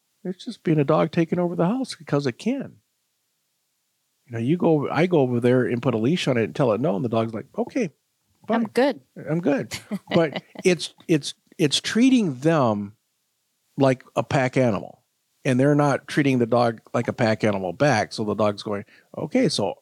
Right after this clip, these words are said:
Speaker 1: if I want to back you off into this corner, guess what? I'm backing you off into the corner, and you have nothing that you can say about it."
Speaker 2: That is so true. I, I do think it is so important when people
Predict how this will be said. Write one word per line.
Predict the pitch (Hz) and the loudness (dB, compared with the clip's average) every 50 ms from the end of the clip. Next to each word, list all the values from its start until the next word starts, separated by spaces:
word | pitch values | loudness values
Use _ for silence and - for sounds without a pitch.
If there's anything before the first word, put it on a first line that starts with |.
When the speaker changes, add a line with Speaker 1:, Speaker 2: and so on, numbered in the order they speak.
| _ _ - | _ _ -10
Speaker 1:
if | 117 110 | -6 -2
I | 110 | 0
want | 110 117 113 | 0 2 0
to | 117 | 0
back | 107 120 117 117 - - | 0 0 0 -2 0 0
you | 143 120 | 2 2
off | 117 123 - | 2 2 0
into | 123 120 117 | -2 -4 -4
this | 120 120 | -4 -6
corner, | - - 135 151 190 202 202 _ _ _ _ | -6 -6 -6 -6 -6 -6 -10 _ _ _ _
guess | - 180 175 175 - | -4 -2 -2 -2 -2
what? | 226 226 190 | -2 0 0
I'm | 147 123 | 0 0
backing | 123 139 143 139 - 143 139 | 0 0 0 -2 -2 -4 -4
you | 151 | -4
off | 147 135 - | -4 -4 -4
into | 143 135 | -6 -6
the | 131 135 | -6 -8
corner, | 131 - 160 185 156 - - - _ _ _ _ _ _ _ _ - | -8 -8 -10 -10 -10 -12 -16 -20 _ _ _ _ _ _ _ _ -10
and | - 127 113 110 104 | -6 -4 -2 -2 -2
you | 101 110 117 | -2 -2 -2
have | 113 113 113 110 104 | -2 -2 -2 -4 -4
nothing | 107 104 104 - 107 101 | -6 -8 -8 -10 -10 -12
that | 92 - - | -14 -16 -18
you | - | -20
can | - 101 98 | -18 -16 -16
say | 92 - | -14 -14
about | 64 73 - - - | -14 -14 -16 -18 -20
it." | - _ _ _ _ _ _ _ _ _ _ _ _ _ _ _ _ _ _ - | -20 _ _ _ _ _ _ _ _ _ _ _ _ _ _ _ _ _ _ -6
Speaker 2:
That | 160 165 | -2 0
is | 180 - | 0 2
so | - - 143 135 | 2 2 2 2
true. | - - - 151 139 135 | 2 0 0 2 2 0
I, | - 120 165 160 - - | 2 0 0 0 -2 -2
I | 151 | -4
do | 151 - - 180 185 | -4 -2 -2 -2 -2
think | - - 160 147 - | -2 -2 -4 -4 -2
it | 151 139 135 - _ _ _ _ _ _ - | -4 -4 -6 -6 _ _ _ _ _ _ -4
is | 160 147 139 | -2 0 0
so | - - 139 135 139 | 2 0 0 0 -2
important | 139 - - 143 92 71 117 131 | -2 -2 -2 -4 -4 -4 -6 -8
when | - 131 135 | -8 -10 -10
people | - - 143 - - 139 131 127 127 131 | -8 -10 -10 -6 -4 -4 -2 -2 -4 -6